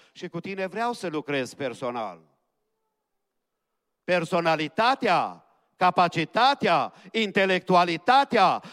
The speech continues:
și pregătirea pe care o am pentru tine e din partea mea și pentru o lucrare specifică.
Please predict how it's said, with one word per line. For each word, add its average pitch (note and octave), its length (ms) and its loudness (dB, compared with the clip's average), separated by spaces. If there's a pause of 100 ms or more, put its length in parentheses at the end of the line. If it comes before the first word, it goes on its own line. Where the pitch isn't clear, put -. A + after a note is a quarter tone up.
și G3+ 180 -2
pregătirea G#3 600 0
pe G#3 120 -2
care F#3 220 0
o F#3+ 40 2
am B3+ 180 2
pentru G#3 300 -4
tine F#3 600 -2
e D#3 200 -4
din D3+ 220 -4
partea G3 460 0
mea F3+ 460 -2 (200)
și F3+ 180 -10
pentru E3+ 260 -2
o E3 40 2
lucrare E3+ 420 0
specifică. B2+ 760 -12